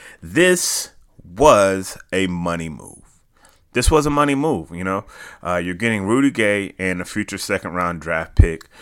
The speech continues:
which is the equivalent of a bag of Doritos.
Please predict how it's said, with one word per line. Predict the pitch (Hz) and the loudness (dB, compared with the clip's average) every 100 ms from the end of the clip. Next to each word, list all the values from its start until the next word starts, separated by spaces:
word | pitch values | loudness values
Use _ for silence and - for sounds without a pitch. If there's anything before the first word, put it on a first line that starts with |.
| - - | -20 -20
which | - 101 101 - | -4 -2 -2 -6
is | - 107 98 | -4 -2 -2
the | 101 | -2
equivalent | 95 - 143 123 120 113 - | -4 0 2 4 2 0 -2
of | 101 101 | 0 2
a | 90 | 0
bag | 78 90 92 85 | -2 -2 0 -2
of | 80 | -8
Doritos. | 67 67 - - - - - - | -12 -14 -16 -20 -20 -4 -2 2